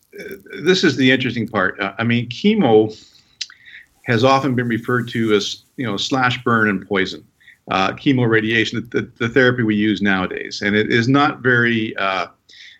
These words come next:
um, uh, what's the word? It's not very, uh, <laughs> well, I don't say pleasant. It's not even a, a proper word, but it, it's very harsh on people.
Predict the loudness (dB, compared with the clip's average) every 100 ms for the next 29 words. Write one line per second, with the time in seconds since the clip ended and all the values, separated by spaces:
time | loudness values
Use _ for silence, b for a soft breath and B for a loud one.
0 | _ -12 -10 -10 -12 -14 -18 -20 -20 _
1 | -20 -20 _ -14 -10 -10 -6 0 0 0
2 | 0 0 2 2 2 2 0 -4 B B
3 | B B _ -20 -20 -14 -10 -8 -4 -4
4 | -2 -6 0 0 0 -4 -4 -2 -2 -4
5 | -8 -12 -4 -2 0 0 0 2 2 2
6 | -2 0 2 2 0 0 0 -4 -12 -16
7 | -20 -20